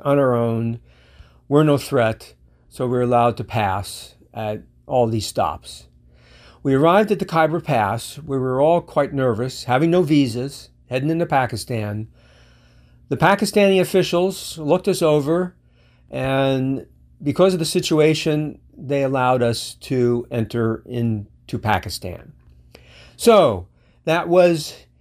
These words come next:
the end of this particular part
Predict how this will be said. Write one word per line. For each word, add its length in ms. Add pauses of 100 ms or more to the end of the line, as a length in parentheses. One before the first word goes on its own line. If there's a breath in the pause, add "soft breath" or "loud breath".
(340)
the 220
end 340
of 360
this 260
particular 920 (360)
part 420